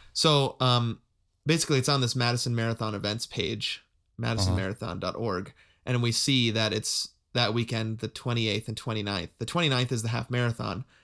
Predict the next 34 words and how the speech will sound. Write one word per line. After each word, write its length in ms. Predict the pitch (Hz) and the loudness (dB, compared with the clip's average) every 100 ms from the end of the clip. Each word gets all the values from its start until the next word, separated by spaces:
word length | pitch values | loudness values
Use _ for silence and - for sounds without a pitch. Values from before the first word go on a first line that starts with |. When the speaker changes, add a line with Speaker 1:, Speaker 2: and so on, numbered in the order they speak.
| - | 0
Speaker 1:
and 80 | 135 | 2
then 100 | 151 | 4
Speaker 2:
Mm-hmm. 40 | |
Speaker 1:
there's 160 | - 120 | 4 2
this 180 | 123 - | 0 0
thing 220 | 120 117 | 0 -2
called 340 | - 117 87 | 0 -2 -2
Conquer 400 | - 151 139 139 | -4 -2 0 0
the 100 | 110 | -2
Capitol. 640 | - - 135 - - 60 - _ _ _ | -2 -4 -2 -4 -6 -8 -12 _ _ _
Speaker 2:
Yep. 260 | 107 104 - - - | -2 0 0 -4 0
Speaker 1:
And 140 | 123 | 2
we 60 | 123 | 4
were 80 | 113 | 4
like, 260 | 107 - - _ _ 240 | 2 -2 -12 _ _ -4
"Hmm, 180 | 202 127 | 0 0
intriguing." 800 | 139 - 196 190 143 104 107 - _ _ _ _ | 0 0 2 2 2 2 -2 -10 _ _ _ _
And 180 | 135 135 | 0 2
what 180 | 170 156 | 4 4
it 100 | 143 | 4
is, 580 | 160 120 113 123 - - _ _ - | 4 4 2 0 -2 -4 _ _ 2
is 400 | 120 113 110 113 | 2 2 0 0
that, 360 | 113 107 - | 0 0 -2
um, 400 | 120 113 104 - - _ _ _ | -2 -2 -2 -6 -12 _ _ _
and 100 | 147 | 0
this 140 | 180 214 | 0 2
is 100 | 147 | 2
why 340 | 131 127 123 - _ _ _ _ - | 4 4 2 -2 _ _ _ _ 0
actually 320 | - - 135 | 2 2 2
I 160 | 120 | 2
like 300 | 120 113 117 | 2 2 0
this 280 | 131 117 120 | 0 0 -2
the 120 | - | -4
best. 560 | 95 107 156 - - | 0 0 2 0 -2